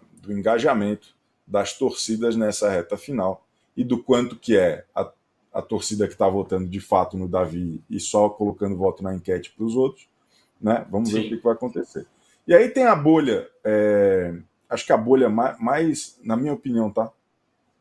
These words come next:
Speaker 1: A galera que mais manja de reality show, não vou nem falar em, em termos de Brasil, mas vamos falar aqui em termos de América Latina, que é o pessoal que me segue no Twitter.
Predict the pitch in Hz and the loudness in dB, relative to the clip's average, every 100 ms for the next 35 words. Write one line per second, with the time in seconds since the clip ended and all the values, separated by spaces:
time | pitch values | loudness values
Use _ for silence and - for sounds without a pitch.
0 | _ - 113 117 131 131 139 143 147 127 | _ -8 0 2 2 0 -4 -4 -4 -2
1 | 131 131 113 107 95 101 101 - - 110 | 0 0 0 -2 -2 -2 -4 -6 -6 -6
2 | 98 _ _ - 151 139 165 196 143 147 | -6 _ _ -6 -4 -2 -4 -2 -2 -2
3 | 147 - - 147 135 110 110 107 92 92 | -4 -10 -8 -4 -2 -4 -2 0 0 -2
4 | 123 - _ _ _ _ - 123 143 160 | -4 -6 _ _ _ _ -4 -2 0 -2
5 | 143 127 131 - 135 120 123 120 110 117 | 2 4 4 2 -6 -2 -2 -2 0 0
6 | 113 110 117 117 113 98 85 78 _ _ | 0 0 0 0 -2 -10 -12 -14 _ _
7 | _ _ _ - 139 139 143 135 131 151 | _ _ _ 0 2 2 0 0 0 -4
8 | 151 - 127 110 104 95 85 78 _ | -4 0 0 0 -4 -6 -10 -12 _